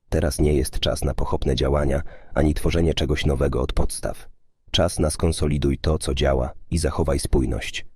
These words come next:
Tutaj wchodzisz w tryb strategiczne utrzymanie, mniej brutalnego wysiłku, więcej skupienia i inteligencji. Przejrzyj cały zbudowany przez siebie system, otwórz swój notatnik,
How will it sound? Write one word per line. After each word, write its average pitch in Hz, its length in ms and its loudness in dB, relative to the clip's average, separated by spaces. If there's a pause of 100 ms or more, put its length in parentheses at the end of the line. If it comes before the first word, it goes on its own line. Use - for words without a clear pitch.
(340)
Tutaj 87 300 2
wchodzisz 78 440 0
w - 100 -6
tryb - 240 2
strategiczne 78 680 0
utrzymanie, 65 600 -2 (420)
mniej 87 280 6
brutalnego 71 560 2
wysiłku, - 560 -4 (420)
więcej 78 360 2
skupienia 78 500 2
i - 80 0
inteligencji. 76 800 0 (520)
Przejrzyj 73 440 0
cały 73 220 2
zbudowany 73 540 2
przez - 240 -2
siebie - 260 -2
system, 78 400 0 (340)
otwórz 90 380 0
swój 76 240 -2
notatnik, 71 640 0